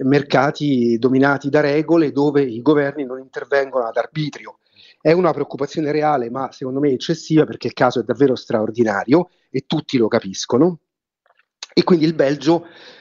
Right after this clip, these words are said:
però ha legittime preoccupazioni che, eh, possa finire nella bufera e possa essere, possa ritrovarsi lui esposto a dover ripagare il,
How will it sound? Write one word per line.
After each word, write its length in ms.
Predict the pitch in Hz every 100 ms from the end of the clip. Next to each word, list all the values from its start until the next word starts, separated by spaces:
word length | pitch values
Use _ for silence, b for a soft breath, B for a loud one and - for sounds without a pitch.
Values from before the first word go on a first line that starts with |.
| _
però 320 | 190 147 147
ha 180 | 151 151
legittime 580 | 127 139 143 170 - 123
preoccupazioni 880 | 135 - 185 190 - 135 147 143 120
che, 240 | 127 120
eh, 1000 | - 120 113 107 107 107 101 104 107 101 -
possa 300 | 127 - 139
finire 280 | 131 131 127
nella 180 | 117
bufera 580 | 120 165 160 139 170 131
e 100 | 123
possa 400 | - 120 - 123
essere, 440 | 123 120 - 113 - b b -
possa 280 | 139 -
ritrovarsi 580 | 127 117 127 123 - -
lui 240 | 147 226 147
esposto 540 | 127 - 147 131 -
a 40 |
dover 300 | 107 120 120
ripagare 440 | 113 113 113 120 110
il, 540 | 120 139 113 110 104